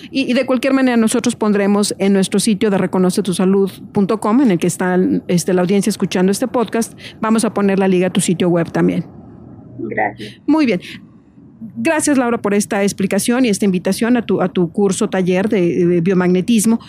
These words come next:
Speaker 1: Y ahora nos gustaría que nos platicaras con respecto a las constelaciones familiares.
Speaker 2: Bien, bueno, mira, pues las constelaciones familiares es una terapia muy breve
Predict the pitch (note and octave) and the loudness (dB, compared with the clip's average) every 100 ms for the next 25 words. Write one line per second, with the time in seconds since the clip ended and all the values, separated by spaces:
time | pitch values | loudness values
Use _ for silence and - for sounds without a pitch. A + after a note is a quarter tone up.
0 | - - - B3 D4+ E4 F#4 F#4+ B3+ B3 | -18 -20 -2 0 2 2 2 2 2 0
1 | - B3+ C#4+ E4 D4 - A3+ - G3 A#3+ | -2 -2 2 2 2 0 -4 -2 -4 -2
2 | G#3 G#3 G3 B3 B3+ A#3 A3+ - C4+ C4+ | -2 -2 -2 0 0 0 -2 -4 -4 -2
3 | D4 B3+ G#3 - G3 - F#3 F#3 - G3+ | 0 0 0 0 -2 0 0 0 0 0
4 | G3 - F3 E3 - - - - - - | 0 0 0 0 -4 -10 -12 -14 -14 -10
5 | - A#3+ A#3 G#3+ - _ B3 A3+ A3 A3 | -4 0 0 -2 -8 _ -4 -2 -2 -2
6 | A3 A#3+ A#3+ C4+ C4 C#4 D4 D4+ D#4+ D#4+ | -2 -2 -2 -4 -2 0 0 0 -2 0
7 | D4 B3+ B3 B3+ C4+ C4+ - C4+ C4+ C4+ | -2 0 0 0 -2 -4 -4 -2 0 0
8 | C4 A3 A3+ A3+ B3 A#3+ C4 C#4+ B3+ A#3+ | -2 0 -2 0 -2 0 0 0 0 -2
9 | A#3+ C4 - | -2 -6 -8